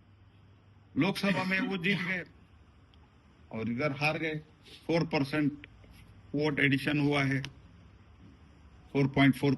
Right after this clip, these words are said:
परसेंट। अभी बोल रहे हैं उधर ठीक नहीं है। मीन्स आप हारते हैं तो इलेक्शन कमीशन के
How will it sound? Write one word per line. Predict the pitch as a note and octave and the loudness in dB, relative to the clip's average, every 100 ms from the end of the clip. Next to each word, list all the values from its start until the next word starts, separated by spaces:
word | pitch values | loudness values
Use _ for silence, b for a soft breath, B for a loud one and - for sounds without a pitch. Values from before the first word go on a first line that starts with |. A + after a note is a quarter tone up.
| - | 0
परसेंट। | A#2+ C3 A#2+ - - - | -2 -2 -4 -8 -16 -4
अभी | C#3 | -2
बोल | D3 C#3+ | 0 -2
रहे | C3+ C#3 | -2 -2
हैं | B2 | -2
उधर | A#2 - | -4 -4
ठीक | C#3 C3+ | -6 -2
नहीं | C3+ | -4
है। | B2+ - - - - - - - - - - B2 | -4 -16 -18 -20 -16 -14 -14 -20 -20 -20 -6 0
मीन्स | E3+ C4 A#3+ - | 2 2 -4 -4
आप | F#3 G3+ - | -4 -4 -6
हारते | D3+ E3 E3+ | -6 -4 -2
हैं | A3 G#3 | -2 -2
तो | A#3+ B3+ B3+ - | -4 -6 -8 -8
इलेक्शन | D#3+ - F#3 E3 | -6 -6 -8 -8
कमीशन | D#3 D3 C#3+ E3 | -6 -6 -6 -6
के | D#3+ | -6